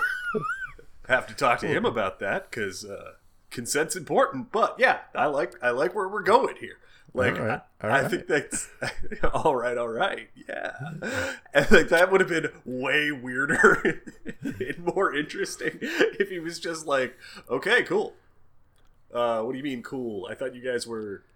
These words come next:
Speaker 2: like, a thing. Doesn't mean we're not. Okay, okay, well, hey, man. Doesn't mean we're not. I'm just saying. Also, have you seen their relationship? It's fucked. I'm just gonna wait around.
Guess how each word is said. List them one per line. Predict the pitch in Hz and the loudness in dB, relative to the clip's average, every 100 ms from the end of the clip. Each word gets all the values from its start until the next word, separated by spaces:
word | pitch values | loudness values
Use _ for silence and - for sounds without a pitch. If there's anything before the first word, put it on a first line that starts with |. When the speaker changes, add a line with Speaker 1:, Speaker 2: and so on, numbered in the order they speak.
| _ _ | _ _
Speaker 2:
like, | 113 110 113 | -2 -2 -2
a | |
thing. | - - 131 101 - _ - _ _ _ _ _ _ _ _ | -6 -2 -2 -2 -6 _ -20 _ _ _ _ _ _ _ _
Doesn't | 98 98 | -8 -8
mean | 107 110 | -8 -6
we're | 104 | -2
not. | 120 170 135 - _ _ _ _ _ - | 4 6 4 0 _ _ _ _ _ -2
Okay, | 131 160 - | 0 2 4
okay, | 165 151 131 117 101 | 4 6 8 8 6
well, | 127 135 127 123 120 - _ _ - | 2 6 6 4 0 -16 _ _ -2
hey, | 156 143 | 2 6
man. | 117 110 104 - _ _ _ _ _ _ | 6 4 0 -6 _ _ _ _ _ _
Doesn't | - 127 | -8 -4
mean | 143 160 | -2 -4
we're | 156 | -2
not. | 156 92 - | -4 -4 -2
I'm | 151 | -2
just | 277 277 | 0 2
saying. | 220 160 95 - | 4 4 2 2
Also, | 180 220 170 | 6 6 6
have | 123 139 | 4 0
you | 151 | 0
seen | 190 196 | 0 0
their | 196 | -2
relationship? | 180 190 180 175 - 202 - | 0 0 -2 -2 2 2 4
It's | - 262 | 0 0
fucked. | - 123 120 - - - - | 2 4 4 0 -6 -8 6
I'm | 175 202 | 8 8
just | 214 | 8
gonna | 180 143 | 8 6
wait | 123 117 | 4 2
around. | 101 95 85 - | 2 0 -4 -8